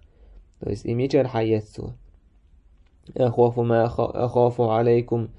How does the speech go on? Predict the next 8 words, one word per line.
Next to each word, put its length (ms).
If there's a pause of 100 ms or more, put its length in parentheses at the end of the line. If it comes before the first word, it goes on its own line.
(280)
الشرك 400
الأصغر 540
أتي 200
فسئل 640
عنه. 460 (580)
تتون 320
خلاص 380
خاتر 600